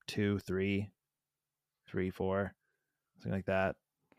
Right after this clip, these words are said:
Um, how many games started? I'm gonna go,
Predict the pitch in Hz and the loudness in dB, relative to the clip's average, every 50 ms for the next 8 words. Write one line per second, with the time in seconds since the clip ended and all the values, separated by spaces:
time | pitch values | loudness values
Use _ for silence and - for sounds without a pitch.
0 | _ _ _ _ _ _ _ _ _ _ _ _ _ _ _ _ _ _ _ _ | _ _ _ _ _ _ _ _ _ _ _ _ _ _ _ _ _ _ _ _
1 | _ _ _ _ _ _ _ _ - 120 120 117 117 117 117 - - 117 117 117 | _ _ _ _ _ _ _ _ 4 6 8 10 10 12 12 12 12 12 10 8
2 | 113 110 101 - 131 131 127 123 - - 113 113 110 101 - - 104 95 92 92 | 6 4 2 4 4 4 4 4 4 4 4 4 2 2 2 2 4 4 4 2
3 | 87 85 82 - - - - - - - _ _ _ _ _ _ _ _ _ _ | 0 0 -2 -6 -12 -14 -18 -20 -20 -20 _ _ _ _ _ _ _ _ _ _
4 | _ _ _ _ _ _ _ _ - _ _ _ _ _ - - - - _ _ | _ _ _ _ _ _ _ _ -20 _ _ _ _ _ -20 -20 -20 -20 _ _
5 | _ _ _ - 135 151 165 175 170 185 180 185 180 156 160 151 151 151 151 151 | _ _ _ 10 10 12 12 12 12 12 12 12 12 12 12 12 12 12 12 12
6 | 151 147 147 147 147 147 147 143 131 | 12 12 12 12 12 12 12 12 10